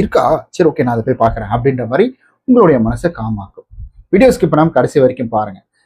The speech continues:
Because இந்த மாதிரி நானும் லோன் வாங்கி மத்தவங்க என்ன நினைப்பாங்க அப்படின்ற ஒரு வலைக்குள்ள விழுந்து மாட்டி துடிச்சுட்டு கிடந்தேன். அதுல இருந்து வெளியில வர்றதுக்கு எனக்கு இந்த ஃபீல்டு எனக்கு மிகப்பெரிய ஒரு பேக் அண்ட் சப்போர்ட்டா, பேக் போனா இருந்தது அப்படின்னு தான் நான் சொல்லுவேன்.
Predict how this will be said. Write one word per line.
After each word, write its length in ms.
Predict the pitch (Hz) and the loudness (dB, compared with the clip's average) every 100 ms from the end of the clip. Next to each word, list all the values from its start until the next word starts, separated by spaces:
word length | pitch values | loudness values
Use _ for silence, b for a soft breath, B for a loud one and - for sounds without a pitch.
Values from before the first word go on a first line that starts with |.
| _ 165 | _ 0
Because 240 | 175 208 190 | 2 2 2
இந்த 140 | 165 170 | 2 4
மாதிரி 200 | 175 190 175 127 | 4 4 2 2
நானும் 320 | 139 180 175 139 | 2 4 2 2
லோன் 220 | 143 156 147 | 2 2 -2
வாங்கி 260 | 135 131 143 - | -2 -6 -12 -10
மத்தவங்க 300 | 120 131 131 120 | -6 -4 -4 -4
என்ன 140 | 151 143 | -4 -4
நினைப்பாங்க 420 | 127 131 131 127 117 | -6 -2 -2 0 -4
அப்படின்ற 320 | 113 123 127 131 117 | -4 -6 -2 -2 0
ஒரு 180 | 117 139 175 _ _ _ 113 120 | 0 0 -2 _ _ _ -4 2
வலைக்குள்ள 420 | 147 165 143 135 110 | 2 2 2 0 0
விழுந்து 340 | 135 147 135 143 139 110 | -2 -2 -2 -4 -4 -4
மாட்டி 300 | 123 147 - 151 | -2 -2 -4 -12
துடிச்சுட்டு 460 | 139 143 156 147 113 | -12 -14 -14 -20 -14
கிடந்தேன். 340 | 107 107 113 _ _ _ - _ _ _ - | -14 -14 -18 _ _ _ -20 _ _ _ -4
அதுல 200 | 113 117 | 0 2
இருந்து 200 | 196 214 | 4 4
வெளியில 280 | 180 214 202 | 4 4 4
வர்றதுக்கு 320 | 180 175 202 | 4 2 2
எனக்கு 180 | 190 160 | 2 2
இந்த 100 | 143 - | 0 2
ஃபீல்டு 420 | 190 240 233 220 | 2 4 4 2
எனக்கு 200 | 190 170 147 | 2 -2 0
மிகப்பெரிய 360 | 165 165 175 180 160 | -2 2 4 6 6
ஒரு 140 | 143 135 127 123 120 117 _ _ _ | 4 4 2 0 -10 _ _ _ _
பேக் 180 | 135 - | -10 -2
அண்ட் 120 | 156 - | -2 -4
சப்போர்ட்டா, 360 | 131 143 135 143 120 | -4 -2 0 0 0
பேக் 200 | 123 135 | -4 -2
போனா 180 | 139 147 135 | 0 0 0
இருந்தது 280 | 147 156 147 120 | -2 0 0 0
அப்படின்னு 340 | 123 117 131 | -2 -4 -6
தான் 120 | 156 | -8
நான் 140 | 113 - | -16 -18
சொல்லுவேன். 220 | 101 101 | -18 -18